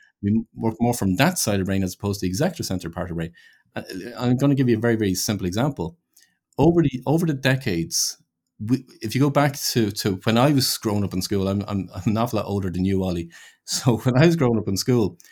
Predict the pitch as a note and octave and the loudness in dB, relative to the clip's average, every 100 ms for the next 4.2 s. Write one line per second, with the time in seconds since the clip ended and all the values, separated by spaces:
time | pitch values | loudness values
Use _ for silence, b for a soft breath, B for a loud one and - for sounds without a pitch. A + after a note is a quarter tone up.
0 | b b - A2 C3+ C#3+ C#3+ A#2 - - | b b 0 2 4 4 2 2 -4 -10
1 | b b _ _ - A#2+ A#2+ A2 - G2+ | b b _ _ -2 0 2 0 -2 0
2 | G2 F2+ D2 - - _ - G2 - G#2+ | 0 -2 -4 -10 -12 _ -4 -4 -2 -4
3 | G2+ - E2 E2+ _ _ _ F2+ F2 F2 | -2 -2 -6 -8 _ _ _ -6 -4 -6
4 | E2 - | -8 -16